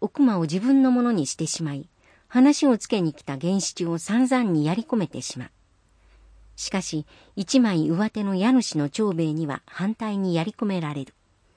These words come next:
せっかく三部という大金を出して買った初ガツオの半身と大金を持っていかれてしまうのだ。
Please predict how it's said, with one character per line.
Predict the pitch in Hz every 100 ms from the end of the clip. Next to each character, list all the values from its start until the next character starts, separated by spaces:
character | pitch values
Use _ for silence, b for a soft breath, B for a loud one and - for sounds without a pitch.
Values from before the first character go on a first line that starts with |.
| _ _ _ _ _
せ | - 240
っ |
か | - 262
く | 262 240 233
三 | - 294 269
部 | 196
と | 156
い | 151
う | 147
大 | - 190 220
金 | - 214 202
を | 190
出 | 185
し | -
て | 135
買 | - 147
っ | _
た | 156
初 | 151 175 240
ガ | 233
ツ | 220 160
オ | 135
の | 135
半 | 131 175 196 190
身 |
と | 175 170
大 | - 190
金 | 214 220 208
を | 196
持 | 202
っ |
て | - -
い | 147
か | - 175
れ | 170
て | 170
し | -
ま | 160
う | 156
の | 143
だ。 | 131